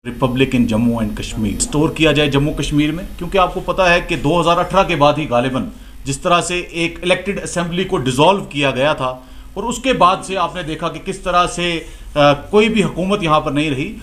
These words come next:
और, अ, जिस तरह से आपने देखा कि पहले गवर्नर एडमिनिस्ट्रेशन के रूल में हम रहे, जो छः महीने से ज़्यादा नहीं रह सकता, हमारा constitution कहता है। फिर हमारे पास Lieutenant Governor साहब आ गए, मुर्मू साहब,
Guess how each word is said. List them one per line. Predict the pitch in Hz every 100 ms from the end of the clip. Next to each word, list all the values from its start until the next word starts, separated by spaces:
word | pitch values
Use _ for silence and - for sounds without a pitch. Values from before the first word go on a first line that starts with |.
| - - -
और, | 214 208
अ, | 214 208 202 - 131
जिस | 185 208
तरह | 233
से | 220
आपने | 214 208
देखा | 202 208
कि | 202 196
पहले | 190 170 190
गवर्नर | 147 165 202 190
एडमिनिस्ट्रेशन | 180 185 143 190 170
के | 175 185
रूल | 175 185
में | 180
हम | 170 165
रहे, | 165 156 - -
जो | -
छः | - 190 214
महीने | 185 196 202
से | 202
ज़्यादा | 160 170 175
नहीं | 170 190
रह | 170
सकता, | 165 - 170 160 - - - -
हमारा | 143 160
constitution | 160 165 - - 185
कहता | 165 156 151
है। | 139 - - -
फिर | 180 180
हमारे | 165 170
पास | 175 165 156 139
Lieutenant | 143 170 190 139
Governor | 147 160 196
साहब | 196 180 175
आ |
गए, | 170 175
मुर्मू | 156 156 175
साहब, | 165 147 143